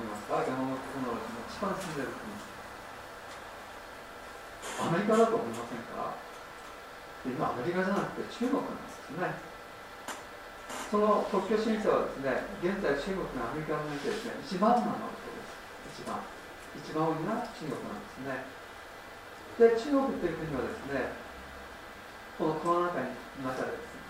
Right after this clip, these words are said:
コロナ禍でもう本当に変わってきました。香港を見ても、えー、変わってきました。変わってきたのがわかります。中国という国は中国共産党による一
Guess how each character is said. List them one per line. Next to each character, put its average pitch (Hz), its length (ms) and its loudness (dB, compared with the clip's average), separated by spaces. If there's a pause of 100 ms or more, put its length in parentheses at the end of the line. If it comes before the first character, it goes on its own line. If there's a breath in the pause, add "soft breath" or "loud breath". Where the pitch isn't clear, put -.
コ 175 160 2
ロ 165 80 2
ナ 160 80 0
禍 160 160 -2
で - 320 2 (1040)
も - 80 -4
う 202 160 -4
本 - 0 -
当 208 80 2
に 208 160 2 (240)
変 151 120 0
わ 151 40 2
っ 151 60 -2
て - 100 -6
き - 80 -
ま 135 80 -6
し - 80 -10
た。 - 280 -10 (720)
香 - 160 2
港 - 160 -2
を 131 80 -4
見 131 80 -6
て - 160 -4
も、 - 180 -2 (680)
え 110 560 -2
ー、 - 80 -6 (480)
変 - 80 -6
わ 131 80 -2
っ - 80 -6
て - 80 -10
き - 20 -4
ま 127 60 -4
し - 80 -8
た。 - 160 -12
変 143 80 -2
わ - 80 0
っ - 80 -8
て - 0 -
き - 80 -8
た 123 80 -2
の 113 80 -4
が 110 160 0
わ 131 80 -2
か 127 80 -2
り 135 80 -4
ま 123 80 -4
す。 - 80 -6 (800)
中 233 160 6
国 208 240 6
と 196 80 0
い 190 80 0
う 196 80 -4
国 196 160 0
は 226 160 6
中 220 160 0
国 190 80 2 (160)
共 175 80 4
産 165 240 0
党 165 80 -4
に 165 160 -2
よ - 80 -
る - 160 4
一 - 80 -4